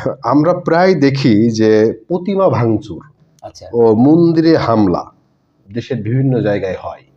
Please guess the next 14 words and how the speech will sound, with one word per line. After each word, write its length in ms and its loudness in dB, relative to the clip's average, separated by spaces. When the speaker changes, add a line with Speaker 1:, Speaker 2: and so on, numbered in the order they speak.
Speaker 2:
আচ্ছা। 240 -20
Speaker 1:
এগুলো 320 0
আসলে 400 -2
কারা 400 -2
করে 180 0
বলে 180 -2
আপনি 240 -8
মনে 240 -14
করেন 220 -20
এবং 220 -2
এটি 180 -2
আপনি 140 -4
কিভাবে 340 -4
দেখেন? 280 -14